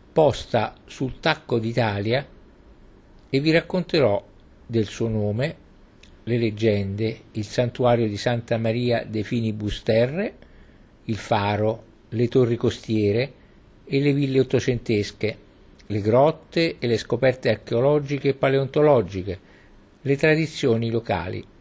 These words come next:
Frazione del comune di Castrignano del Capo, in provincia di Lecce, nel Salento meridionale, Santa Maria di Leuca, Leviche, in dialetto salentino,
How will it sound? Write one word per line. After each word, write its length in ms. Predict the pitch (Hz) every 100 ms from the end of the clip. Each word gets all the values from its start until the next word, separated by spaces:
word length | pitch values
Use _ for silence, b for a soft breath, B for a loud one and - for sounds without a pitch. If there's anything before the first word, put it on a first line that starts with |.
| - - - - - - -
Frazione 800 | - 143 - - 208 208 165 143 -
del 320 | 127 135 123
comune 460 | 151 151 175 175
di 160 | 139 123
Castrignano 840 | 143 135 - - 147 147 160 170 131
del 220 | 123 117
Capo, 560 | - 92 90 - 131 - b b b b -
in 200 | - 123
provincia 580 | 117 123 139 165 160 -
di 140 | 113 113
Lecce, 600 | 110 - - - 104 -
nel 180 | - 107
Salento 580 | 104 - 117 143 143 127
meridionale, 840 | 113 107 104 107 104 92 101 131 - b b b b - - _ -
Santa 500 | - 165 180 165 147
Maria 240 | 143 156
di 140 | 139
Leuca, 640 | 131 120 104 101 - 117 - - _ - _ _ _ _
Leviche, 840 | 113 151 143 107 98 - 101 104 - - - _ _ - - -
in 180 | - 110
dialetto 480 | 110 123 147 147 117
salentino, 880 | 117 113 113 - 151 123 95 98